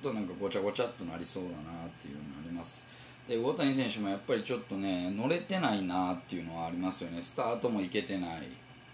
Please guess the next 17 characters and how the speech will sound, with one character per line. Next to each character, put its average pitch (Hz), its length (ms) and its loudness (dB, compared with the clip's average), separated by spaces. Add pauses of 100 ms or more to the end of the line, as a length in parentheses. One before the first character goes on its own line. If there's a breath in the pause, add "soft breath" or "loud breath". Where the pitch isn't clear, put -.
(1080)
ス - 100 -14
タ 98 100 0
ー 107 120 2
ト 117 80 2
が 127 80 2
し 160 180 0
に 190 140 0
く 139 140 2
い 113 60 4
の 90 100 2
か 92 140 -2
な 85 420 -2
と。 80 120 -10 (280)
ち 156 80 0
ょ 160 60 2
っ - 20 -2 (1400)
と、 90 260 2